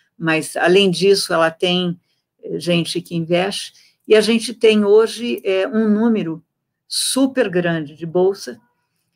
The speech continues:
e tem um número super grande de gente do Brasil inteiro, do norte, da oeste,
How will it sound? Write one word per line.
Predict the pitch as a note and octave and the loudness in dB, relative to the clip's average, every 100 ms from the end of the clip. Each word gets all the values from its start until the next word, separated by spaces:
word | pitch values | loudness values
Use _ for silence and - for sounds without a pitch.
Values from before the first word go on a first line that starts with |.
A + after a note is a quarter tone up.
| _ | _
e | - | -8
tem | G#3+ A3 A3 | 0 2 2
um | |
número | G#3+ A3 A3 G#3+ | 2 2 0 -2
super | - G#3+ G#3 | -6 -2 0
grande | G3+ G3+ G3+ G3+ | 2 0 -4 -10
de | G3 | -18
gente | F#3 G3 F#3+ F#3+ - - - | -6 -4 -4 -10 -14 -14 -20
do | _ - | _ 0
Brasil | G3+ G3+ F#3+ A3+ | 4 4 4 2
inteiro, | A#3+ A3+ D#3+ D#3 - _ _ _ _ | 2 4 2 2 -4 _ _ _ _
do | D3+ | -6
norte, | D#3 F#3 G#3 G3+ - - A3 A3 _ _ _ | 2 6 6 4 -6 -12 -12 -14 _ _ _
da | D#3 | 0
oeste, | D#3+ F3+ G3 F#3+ - - G3+ | 4 6 4 2 -6 -4 -6